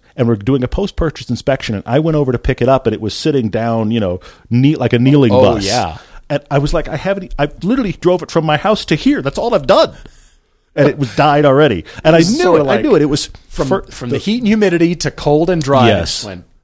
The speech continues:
Speaker 1: The fir-,
Speaker 2: what the
Speaker 1: the
Speaker 2: heck?
Speaker 1: first year Phaetons were known for suspension failure. Guess what? I got a first year Phaeton and it had suspension failure. That was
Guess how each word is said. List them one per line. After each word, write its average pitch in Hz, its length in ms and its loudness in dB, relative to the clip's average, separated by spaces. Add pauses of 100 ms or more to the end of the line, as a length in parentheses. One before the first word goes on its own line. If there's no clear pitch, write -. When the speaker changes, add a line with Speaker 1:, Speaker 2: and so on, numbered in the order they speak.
(180)
Speaker 1:
The 120 120 0
fir-, - 160 0
Speaker 2:
what 165 80 -2
the - 60 -8
Speaker 1:
the 131 120 2
Speaker 2:
heck? - 80 -6
Speaker 1:
first 185 440 -2
year 143 180 0
Phaetons 120 460 -4
were 113 100 -4
known 117 480 2
for 135 140 -6
suspension 98 540 -6
failure. 98 420 -2
Guess 113 340 -2
what? 98 140 0
I 92 80 -4
got 92 120 -4
a - 40 -6
first - 340 -4
year 127 140 0
Phaeton 90 360 -8
and 104 140 -2
it 107 60 0
had 92 220 -6
suspension 147 380 -6
failure. 87 260 -4 (300)
That 135 240 4
was 139 160 0